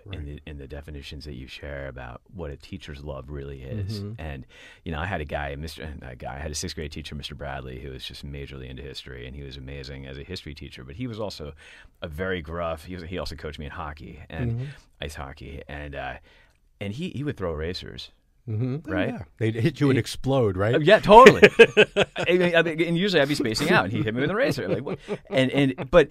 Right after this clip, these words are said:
Speaker 1: he got away with that,
Speaker 2: Yeah,
Speaker 1: right?
Speaker 2: yeah, yeah.
Speaker 1: Because I knew that he honored me. His first
Speaker 2: Right.
Speaker 1: report card comment to me, I remember this so well, Lou. He, he, he, I got a, it was a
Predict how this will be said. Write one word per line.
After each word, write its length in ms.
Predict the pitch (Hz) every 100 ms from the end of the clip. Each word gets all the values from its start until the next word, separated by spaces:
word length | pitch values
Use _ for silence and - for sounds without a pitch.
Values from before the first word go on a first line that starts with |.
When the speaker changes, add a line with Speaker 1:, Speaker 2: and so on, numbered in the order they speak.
| - _
Speaker 1:
he 300 | - 208 240
got 240 | 214 202
away 240 | 135 196
with 160 | 254 113
that, 280 | 73 60 123
Speaker 2:
Yeah, 60 | 127 131
Speaker 1:
right? 220 | 147 226
Speaker 2:
yeah, 60 | 107
yeah. 100 | 104
Speaker 1:
Because 280 | - 196 196
I 80 | 202
knew 520 | 156 180 262 131 - -
that 120 | 127
he 100 | 147
honored 300 | 156 208 110
me. 100 | 90
His 140 | 135 -
first 200 | 214 214
Speaker 2:
Right. 60 |
Speaker 1:
report 260 | - 180 165
card 180 | 101 87
comment 260 | 95 87
to 80 | -
me, 100 | 92
I 20 |
remember 300 | 90 104 104
this 120 | 92 -
so 160 | 104
well, 140 | 98 87
Lou. 160 | 78
He, 160 | 80 95
he, 220 | 95 95
he, 260 | 85 92 82 - - - _ -
I 100 | 92
got 120 | 95 95
a, 260 | 87 -
it 40 | 87
was 120 | 82
a 160 | 76